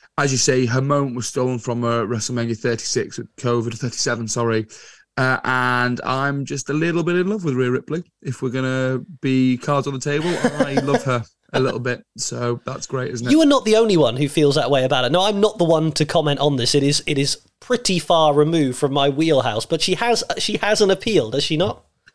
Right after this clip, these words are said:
Speaker 1: She does massively, and if you described, if I closed my eyes and you described her to me, I don't think I'd say that was an attractive woman. But then I open my eyes and sh-, she's just brilliant. And I think, I think I like that she could probably beat me up as well in a very weird way.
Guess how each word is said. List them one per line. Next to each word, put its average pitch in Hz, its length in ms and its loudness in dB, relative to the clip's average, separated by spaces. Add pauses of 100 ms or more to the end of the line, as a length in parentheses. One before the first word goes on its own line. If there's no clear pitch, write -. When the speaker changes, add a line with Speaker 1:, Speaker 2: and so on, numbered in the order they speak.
(220)
Speaker 1:
She - 120 0
does 190 200 6
massively, 160 420 2
and 131 300 -2
if 143 180 -6
you 151 100 -4
described, 151 520 0
if 151 100 -2
I 165 80 0
closed 151 300 0
my 135 80 -2
eyes 139 220 0
and - 20 -8
you 131 80 -4
described 135 380 -4
her 117 40 -6
to 113 140 -6
me, 117 180 -4
I 120 140 -2
don't 131 240 -2
think 123 140 -4
I'd 117 120 -2
say 123 140 0
that 123 160 -2
was 120 160 -2
an 120 140 0
attractive 120 400 -4
woman. 127 320 0
But 120 180 -2
then 120 320 -2 (640)
I 131 120 0
open 135 160 2
my 123 240 2
eyes 120 100 -2
and 120 100 -4
sh-, - 120 -6
she's 123 180 -4
just 120 240 -4
brilliant. 139 400 2
And 120 260 -2
I 120 100 -4
think, 147 280 -4 (240)
I 147 60 -2
think 220 140 4
I 247 40 4
like 233 240 2
that 156 80 -2
she - 80 -4
could 139 120 -2
probably 127 220 -2
beat 143 220 2
me 135 100 -4
up 175 220 -2
as 139 100 -4
well 160 340 2
in 135 100 -2
a 127 40 0
very 123 400 2
weird 117 320 2
way. 117 280 0